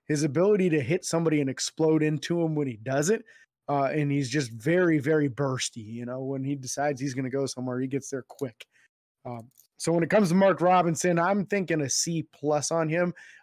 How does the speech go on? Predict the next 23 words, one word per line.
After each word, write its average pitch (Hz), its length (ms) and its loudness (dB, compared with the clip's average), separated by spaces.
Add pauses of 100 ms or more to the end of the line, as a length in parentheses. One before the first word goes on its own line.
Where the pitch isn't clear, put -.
I 139 60 0
like 139 320 0
the 143 80 -2
value, 151 640 2
and 143 440 0
there 139 220 2
is 156 500 2
still 185 460 0
hope 214 380 2
going 160 320 2
into 165 140 0
the 147 100 -4
second 160 340 -2
season 214 320 -2
that 151 100 0
he 147 80 0
could 170 260 0 (360)
turn 196 180 2
into 202 160 0
even 190 340 2
more 180 360 4
than 117 180 -10
this. 110 100 -20